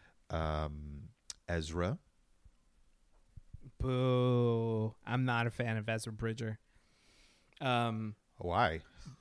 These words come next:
Speaker 2: Um, it, it, it, I mean, dude, he's the most annoying fucking character in the entire,
Speaker 1: <laughs> Jeez.
Speaker 2: like,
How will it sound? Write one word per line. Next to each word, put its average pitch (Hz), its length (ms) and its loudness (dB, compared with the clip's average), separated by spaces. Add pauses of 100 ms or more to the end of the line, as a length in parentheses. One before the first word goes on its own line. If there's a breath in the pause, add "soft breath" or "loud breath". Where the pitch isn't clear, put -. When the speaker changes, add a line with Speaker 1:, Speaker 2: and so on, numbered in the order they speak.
(480 loud breath)
Speaker 2:
Um, 131 600 -2 (840)
it, - 140 -10 (280)
it, - 40 -20 (180)
it, - 1080 -20 (200)
I 147 40 -6
mean, 127 320 -4 (1000 loud breath)
dude, 247 200 0
he's 233 300 -2
the 151 100 0
most 156 360 0
annoying 139 580 -2
fucking 143 420 -2
character 131 480 0
in 123 120 -2
the 120 100 0
entire, 427 640 8
Speaker 1:
<laughs> - 40 -2
Jeez. - 600 -4
Speaker 2:
like, 117 280 -2